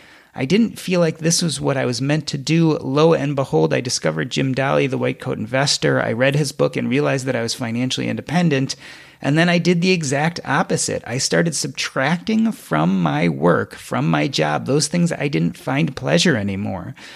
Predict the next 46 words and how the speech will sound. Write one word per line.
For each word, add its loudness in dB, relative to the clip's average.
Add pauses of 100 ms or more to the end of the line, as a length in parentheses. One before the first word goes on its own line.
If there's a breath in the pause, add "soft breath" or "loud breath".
(200 loud breath)
So 0
the 0
concierge 2
medicine 2
practice -4
was -4
the -2
first 0
to -2
go 2
'cause -4
I 0
didn't 0
get -2
li-, -6
I 0
didn't 2
like 2
getting 0
calls -2
in 0
the 0
middle 0
of -2
the 0
night 0
to -6
go -2
see 0
patients -2
thirty 2
miles -2
away 2
in -2
their -2
homes. -2 (460)
After 0
that, 2
I 2
let -2
go -2
of -2
the -2
nursing -2
home 0
work. 0